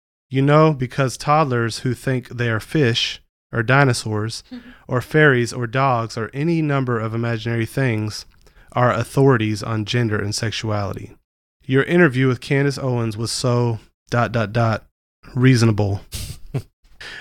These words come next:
Speaker 1: But Tinseltown had no tolerance for basic truths about our humanity
Speaker 2: Mm.
Speaker 1: and parental responsibility. So the cult of transgenderism swiftly wielded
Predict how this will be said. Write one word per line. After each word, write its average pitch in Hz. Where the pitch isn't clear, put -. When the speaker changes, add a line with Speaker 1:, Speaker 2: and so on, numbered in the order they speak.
Speaker 1:
But 143
Tinseltown 139
had 117
no 123
tolerance 117
for -
basic 117
truths 107
about 107
our 104
humanity 123
Speaker 2:
Mm. 104
Speaker 1:
and 113
parental 117
responsibility. 104
So 139
the 131
cult 180
of 135
transgenderism 120
swiftly 147
wielded 139